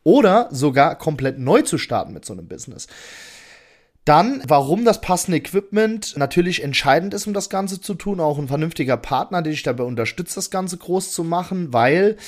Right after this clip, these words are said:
das ist wie mit jedem, äh, sehr, sehr guten Geschäft. Man braucht das entsprechende Equipment, um das zu machen. Man braucht auch entsprechende Expertise, da sprechen wir auch nochmal drüber,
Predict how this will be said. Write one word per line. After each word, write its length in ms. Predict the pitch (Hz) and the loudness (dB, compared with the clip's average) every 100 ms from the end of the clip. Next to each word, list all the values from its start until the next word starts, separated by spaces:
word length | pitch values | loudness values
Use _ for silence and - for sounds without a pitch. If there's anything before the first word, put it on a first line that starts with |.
| - - | -18 -10
das 160 | 139 147 | -8 -6
ist 180 | 151 151 | -8 -2
wie 300 | 156 156 - 127 | 2 2 0 -4
mit 360 | 139 135 - - | -2 -4 -6 -14
jedem, 720 | 123 120 135 196 196 190 185 - _ - | -12 -4 0 0 2 0 -2 -10 _ -8
äh, 140 | 147 | -4
sehr, 200 | 131 156 | 0 0
sehr 140 | 156 139 | 0 -2
guten 260 | 147 156 | -4 -8
Geschäft. 560 | 131 117 160 180 - - | -8 -2 0 0 -4 -6
Man 160 | 120 | -4
braucht 460 | 117 123 131 170 - | -2 2 4 2 0
das 120 | 147 | -4
entsprechende 520 | 147 131 - 135 147 | -4 -6 -6 -4 -4
Equipment, 480 | 120 - 156 156 139 | -6 -4 -4 -4 -8
um 100 | 143 | -4
das 160 | 135 120 | -4 -4
zu 140 | - | -6
machen. 240 | 113 165 185 | -6 -4 -4
Man 180 | 135 | -4
braucht 240 | 127 131 156 | -2 0 0
auch 140 | 160 | -2
entsprechende 540 | 131 135 - 135 131 120 | -4 -10 -6 -6 -4 -8
Expertise, 640 | 117 - 107 - 190 208 | -8 -8 -8 -6 -4 -4
da 100 | 147 | -4
sprechen 320 | - 135 - | -6 -8 -6
wir 80 | 113 | -6
auch 120 | 113 | -2
nochmal 240 | 180 185 180 | -2 -2 -4
drüber, 340 | - 170 170 | -2 0 0